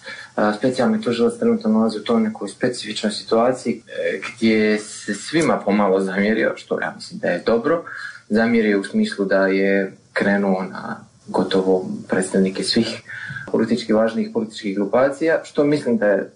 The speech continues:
dobro, ali na predstavnicima tih političkih partija je da se drže elementarno pristojnosti, čini mi se, a onda kada se pokrene neki postupak preko njihovih ili simpatizera ili, ili, ili članova partije.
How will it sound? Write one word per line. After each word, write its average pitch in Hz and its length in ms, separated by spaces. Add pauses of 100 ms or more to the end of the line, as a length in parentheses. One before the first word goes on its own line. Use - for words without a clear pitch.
dobro, 139 400 (400)
ali 113 600 (720)
na - 120 (100)
predstavnicima 117 640
tih 123 200
političkih 117 440
partija 123 380
je 120 220
da 117 360 (380)
se 127 200
drže 143 220
elementarno 101 1040
pristojnosti, - 800
čini 95 200
mi 90 120
se, - 160 (100)
a 95 460
onda 104 340
kada 98 200
se 98 520 (300)
pokrene 113 480
neki 101 240
postupak 95 440
preko - 560
njihovih - 520
ili - 340 (220)
simpatizera 110 760
ili, 107 280
ili, 107 280
ili 104 240
članova 104 400
partije. 90 260